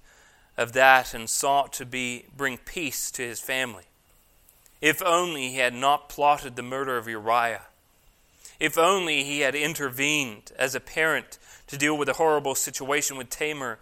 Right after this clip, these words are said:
Tamar and Amnon. And to the quiet, the heart of Absalom.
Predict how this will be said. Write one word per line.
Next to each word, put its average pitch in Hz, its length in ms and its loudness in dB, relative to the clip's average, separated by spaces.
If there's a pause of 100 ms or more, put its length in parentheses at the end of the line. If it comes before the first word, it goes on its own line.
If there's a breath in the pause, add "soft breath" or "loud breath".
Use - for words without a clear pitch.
(440 loud breath)
Tamar 139 460 4
and 117 100 -2
Amnon. 123 440 -2 (2000)
And 123 120 -8
to 120 40 -8
the 117 80 -6
quiet, 120 600 -2 (920)
the 120 80 -16
heart 120 300 -2
of 110 100 -8
Absalom. 107 440 -4